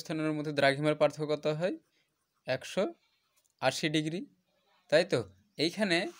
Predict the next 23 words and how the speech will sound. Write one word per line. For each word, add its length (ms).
একটা 240
জিনিস 160
মনে 220
রাখবে, 240
ঠিক 200
আছে? 180
যে 60
ধরো, 220
এটা 300
আমরা 220
যদি 180
আমরা 200
পৃথিবী 360
ধরি, 200
ঠিক 140
আছে? 200
এই 120
মাঝ 160
বরাবর 500
উত্তর 200
থেকে 160
দক্ষিণে 360
লিখি, 220